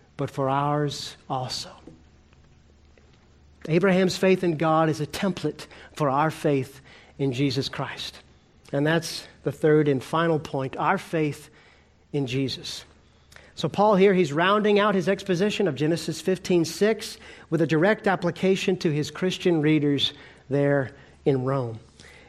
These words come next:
And we get to look at the full sweep of redemptive history that has been unfolding since Adam's fall. And we find ourselves, all who believe in those lines written by Moses,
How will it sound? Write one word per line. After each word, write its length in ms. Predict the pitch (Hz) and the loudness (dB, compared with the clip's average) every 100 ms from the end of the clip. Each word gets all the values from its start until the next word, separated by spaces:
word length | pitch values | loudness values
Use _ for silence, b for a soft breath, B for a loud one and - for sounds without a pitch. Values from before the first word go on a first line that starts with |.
| - | -8
And 100 | 135 | -2
we 80 | 143 | 0
get 140 | 165 | 2
to 100 | 190 | 4
look 260 | 170 190 190 | 4 4 2
at 60 | |
the 120 | - 165 | -4 -4
full 520 | - 220 233 233 220 | -2 2 4 4 2
sweep 640 | - - 208 226 226 - - | -4 -4 -2 -2 -4 -10 -8
of 100 | 139 | -4
redemptive 500 | 156 208 226 214 170 | 2 2 2 0 0
history 520 | - 233 - 214 240 | 0 0 0 0 2
that 140 | 180 | 2
has 100 | 143 | 0
been 140 | 156 165 | 0 0
unfolding 760 | 151 - 202 220 226 226 226 | -2 -2 4 4 6 4 2
since 520 | - - 226 220 - - | -2 0 0 0 -6 -6
Adam's 480 | 185 196 214 220 - | -2 0 0 -2 -4
fall. 600 | - 180 202 214 208 - B B B B B | -2 2 4 4 0 -8 B B B B B
And 100 | 156 | 0
we 80 | 156 | 0
find 380 | - 208 233 226 | 2 4 4 4
ourselves, 560 | 214 214 208 220 226 220 | 2 2 2 4 2 2
all 280 | 196 220 | 4 4
who 140 | 190 214 | 2 2
believe 460 | 202 196 214 226 | 4 4 2 2
in 100 | 185 | 0
those 240 | 170 156 170 | 0 0 0
lines 480 | 180 214 220 190 147 | 0 2 2 0 2
written 240 | 208 214 | 0 0
by 200 | 170 165 | 0 0
Moses, 580 | 165 208 233 233 220 | 2 2 0 -2 -6